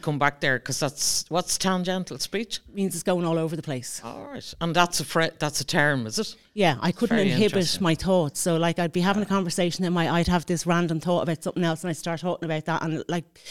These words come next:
Speaker 2: you can see it on people's <laughs> faces, so the reaction, they're very confused. And I was quite hyperactive as well, in both in body and in my speech.
Speaker 1: And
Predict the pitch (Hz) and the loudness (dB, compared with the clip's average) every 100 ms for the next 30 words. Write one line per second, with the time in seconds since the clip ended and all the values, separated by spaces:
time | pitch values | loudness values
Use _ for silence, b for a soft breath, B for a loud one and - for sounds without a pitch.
0 | B 190 185 175 - 214 214 - 196 185 | B -4 -2 0 0 0 0 -2 -4 -2
1 | 175 - 190 - - 165 170 175 185 - | 0 4 4 6 4 4 6 8 6 4
2 | 170 160 185 202 208 190 190 190 160 - | 2 6 6 6 2 4 6 6 4 -2
3 | - B B B - 175 165 175 - 202 | -8 B B B -2 2 2 2 -2 -4
4 | 180 185 180 175 160 - 170 147 170 160 | -2 -4 -2 -2 -2 -4 -6 -4 -2 -2
5 | - 175 175 175 165 180 180 175 170 165 | -2 -2 -2 -2 0 -2 2 2 2 -4
6 | - 170 170 151 - - 190 - - - | -2 0 2 0 -2 0 0 -2 -8 -10
7 | - 160 151 | -6 -4 -4